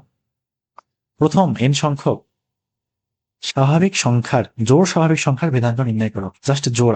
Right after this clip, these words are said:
আর কেউ না কিন্তু, শুধুমাত্র কোনগুলা, জোড় সংখ্যার ভেদাঙ্ক চাওয়া হয়েছে। তাহলে আমার মোট সংখ্যা, মোট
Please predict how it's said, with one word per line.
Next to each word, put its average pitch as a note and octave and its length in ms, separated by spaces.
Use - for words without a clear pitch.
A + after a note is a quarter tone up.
আর A#2+ 120
কেউ C#3 180
না C#3 120
কিন্তু, G2 200
শুধুমাত্র C#3+ 320
কোনগুলা, E3+ 320
জোড় B2+ 280
সংখ্যার G#2+ 380
ভেদাঙ্ক A#2 280
চাওয়া G#2 240
হয়েছে। - 220
তাহলে D3 260
আমার B2+ 160
মোট D3 180
সংখ্যা, C3 360
মোট A#2+ 340